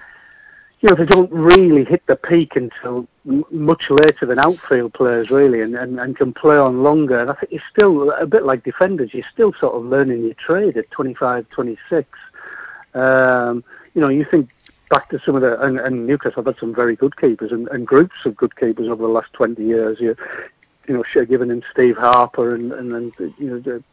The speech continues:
Tim Krul and Fraser Forster and people like that. I mean,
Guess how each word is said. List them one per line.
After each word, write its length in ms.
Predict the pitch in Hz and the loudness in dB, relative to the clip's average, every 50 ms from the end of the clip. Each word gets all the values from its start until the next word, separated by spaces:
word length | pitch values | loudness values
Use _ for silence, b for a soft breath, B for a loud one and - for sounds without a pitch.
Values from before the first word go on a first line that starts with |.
| - | -10
Tim 160 | - 127 120 - | -8 -8 -8 -6
Krul 340 | - - 131 127 127 123 | -4 -2 0 0 0 0
and 100 | 123 113 | -2 -2
Fraser 280 | - 131 123 120 113 120 | 0 0 0 0 -2 -6
Forster 420 | - - 127 123 127 120 - - | -6 -4 -2 -2 -2 -4 -6 -10
and 60 | 120 117 | -8 -4
people 280 | - 135 120 120 120 | -4 -4 -2 -2 -2
like 200 | 120 120 117 - - | -2 -2 -4 -4 -2
that. 160 | 131 131 123 - B B B B B B B B B B B B | -2 -2 -2 -4 B B B B B B B B B B B B
I 80 | - 151 | -2 0
mean, 320 | - 277 131 262 - 311 | 0 0 -2 -4 -8 -12